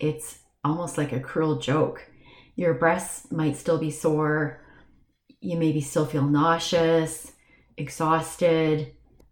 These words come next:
For some women, if it's a little further along, their milk can even come in. I didn't even know that could happen so early, like, even at thirteen weeks along.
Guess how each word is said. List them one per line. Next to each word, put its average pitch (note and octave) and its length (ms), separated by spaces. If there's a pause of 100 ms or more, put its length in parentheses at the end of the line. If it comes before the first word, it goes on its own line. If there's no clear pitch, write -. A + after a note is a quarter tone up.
For F3+ 200
some F3+ 240
women, D#3+ 680
if D#3+ 340
it's D3+ 160
a E3+ 60
little E3 220
further D#3 720
along, E3 840
their E3+ 180
milk E3 400
can G#3 180
even D3 300
come C#3 240
in. - 320 (560)
I G3+ 60
didn't C#4 140
even F3+ 220
know E3+ 240
that E3+ 220
could D#3 100
happen E3 540
so C#3+ 320
early, C#3+ 560
like, - 200
even B3 320
at - 300
thirteen F#3 480
weeks D3+ 460 (480)
along. D#3 800